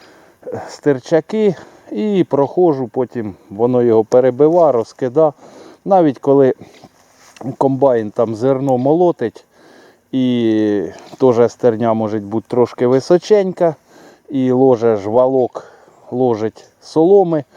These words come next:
то я прямо по цих валках проходжу, воно її ту солому перебива, розкидає,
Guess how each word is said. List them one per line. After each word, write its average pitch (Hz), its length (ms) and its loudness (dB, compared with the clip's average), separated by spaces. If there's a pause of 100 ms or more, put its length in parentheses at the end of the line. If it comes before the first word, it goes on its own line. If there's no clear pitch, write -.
(340)
то 147 120 2
я 147 160 4
прямо 127 380 0
по 131 140 -2
цих 135 280 -4
валках 131 500 -2
проходжу, 156 680 -2
воно 120 480 -2
її 117 300 -4
ту 123 180 -10
солому 120 500 0
перебива, 165 640 2
розкидає, 156 880 0